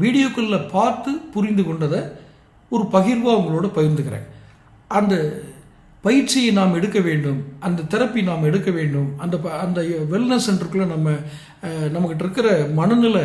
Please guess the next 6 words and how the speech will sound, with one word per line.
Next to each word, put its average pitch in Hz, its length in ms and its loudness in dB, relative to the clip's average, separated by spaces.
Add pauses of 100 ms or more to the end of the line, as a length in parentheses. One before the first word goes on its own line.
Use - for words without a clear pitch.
(560)
அஹ், 160 380 -4
நம்மளுடைய 175 440 2
மனநலத்தில், 190 680 2 (180)
நம்முடைய 175 300 -2
சிந்தனைக்குள் 233 600 0 (1300)
என்னெல்லாம் 226 580 4